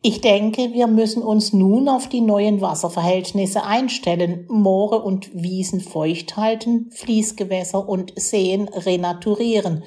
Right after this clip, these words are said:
Aber wir müssen uns vor allem fragen, wie wir sparsamer mit Wasser umgehen können, wie wir Kreisläufe schließen können.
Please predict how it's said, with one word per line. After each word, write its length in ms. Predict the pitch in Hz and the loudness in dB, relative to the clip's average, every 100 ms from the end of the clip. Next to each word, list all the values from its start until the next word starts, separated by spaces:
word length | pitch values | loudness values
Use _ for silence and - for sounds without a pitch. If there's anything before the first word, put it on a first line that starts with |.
| 160 - _ _ _ _ _ _ - | -14 -20 _ _ _ _ _ _ 0
Aber 220 | 226 202 | 2 2
wir 100 | 202 | 2
müssen 320 | 202 196 202 | 0 -2 -4
uns 200 | 190 175 | -4 -4
vor 200 | - 175 | -4 -2
allem 260 | 170 165 160 | -2 -2 -2
fragen, 800 | - - 151 170 214 208 - - | -4 -6 -2 -2 0 0 -2 -12
wie 220 | - 185 170 | -6 -4 -2
wir 200 | 160 143 | -2 -2
sparsamer 760 | - - 240 294 - 170 156 | -4 -2 -2 -2 -4 -2 -2
mit 280 | 156 156 - | 0 -2 0
Wasser 340 | 202 262 185 - | -2 0 -4 -4
umgehen 520 | 165 160 170 165 175 | -4 -2 0 0 0
können, 400 | 185 185 190 190 - - _ _ _ _ - | 0 2 2 -2 -6 -20 _ _ _ _ -2
wie 180 | 233 185 | 0 4
wir 160 | 170 | 2
Kreisläufe 960 | 165 - - 143 135 - 175 170 170 185 | 0 -6 -4 -2 -2 -2 0 2 0 -4
schließen 500 | 180 208 208 196 151 | -4 -2 -2 -2 -6
können. 460 | - 151 151 147 | -4 -4 -4 -8